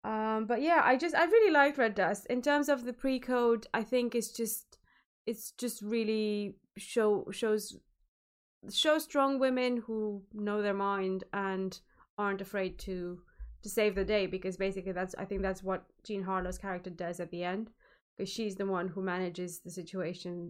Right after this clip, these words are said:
when it could have gone really, really bad for everybody involved.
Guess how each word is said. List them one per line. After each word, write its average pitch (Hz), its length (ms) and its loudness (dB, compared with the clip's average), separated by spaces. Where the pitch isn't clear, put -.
when 175 340 -8
it 175 160 -12
could 170 120 -8
have 175 120 -8
gone 165 300 -8
really, 170 240 -8
really 170 240 -10
bad 165 500 -8
for - 160 -12
everybody 165 440 -10
involved. 170 520 -10